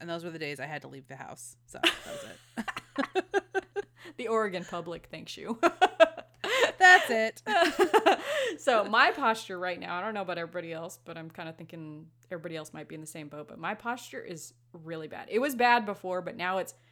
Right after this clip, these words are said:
Speaker 2: even worse 'cause I, I sit poorly. It's just bad. But, um, I really notice my underwire cutting into me because my posture's bad. So, um, but I did, however, buy one of those posture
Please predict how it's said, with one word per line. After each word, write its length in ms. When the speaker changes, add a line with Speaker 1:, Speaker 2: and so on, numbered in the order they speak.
Speaker 2:
even 320
worse 600
'cause 160
I, 300
I 80
sit 420
poorly. 380
It's 120
just 160
bad. 400
But, 260
um, 500
I 100
really 400
notice 580
my 260
underwire 640
cutting 340
into 280
me 200
because 280
my 100
posture's 480
bad. 380
So, 680
um, 340
but 120
I 80
did, 320
however, 600
buy 200
one 200
of 80
those 200
posture 680